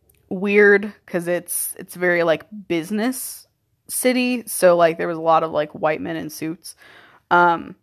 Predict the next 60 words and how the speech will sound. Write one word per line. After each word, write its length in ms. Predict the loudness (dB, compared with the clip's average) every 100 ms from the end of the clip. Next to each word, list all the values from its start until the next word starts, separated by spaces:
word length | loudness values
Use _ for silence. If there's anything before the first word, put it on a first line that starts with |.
| _ _ _ _ _ _ 0
but 260 | 4 4 2
it 100 | 0
was 140 | 0
a 80 | -2
super 320 | -8 -8 -8
cool 240 | -6 -6 -6
city. 220 | -6 -8
It 40 |
was 100 | -6
really 160 | -6 -6
pretty, 540 | -4 -2 -2 -4 -8 _ _
and 140 | -6 -4
we 100 | -4
didn't 160 | -4
really 180 | -4 -4
get 140 | -6
to 100 | -6
look 160 | -8 -4
around 280 | -2 -2 -4
much. 220 | -8 -10
So 100 | -8
this 160 | -6 0
time 160 | 2
we 100 | 2
do. 380 | 0 -2 -6 -6 -4
Um, 260 | -4 -4
I'll 160 | -2 -4
be 80 | -2
gone 220 | -4 -4
a 40 |
few 160 | -8 -8
days. 460 | -6 -4 -6 -10 -20 _ _ _ _
So, 480 | 2 4 4 0 -6 _
I 60 | -4
mean, 140 | -2
that's 200 | 0 0
coming 240 | 0 -2 0
up 240 | 0 -2
a 20 | -6
couple 240 | -6 -4
weeks 220 | -6 -10
from 140 | -10 -2
now, 340 | 0 2 -2
and 200 | -6 -6
I 100 | -6
will 160 | -6 -4
not 340 | -2 -2 -4
be 120 | -10
here 180 | -8 -8
for 160 | -8 -2
that. 340 | 0 0 -2
So 100 | -6
I 100 | -4
don't 120 | -2
know 140 | 0 0
if 120 | -2
Noelle's 360 | 0 2 2 0
gonna 180 | -6
do, 160 | -6 -2
like, 300 | -2 -4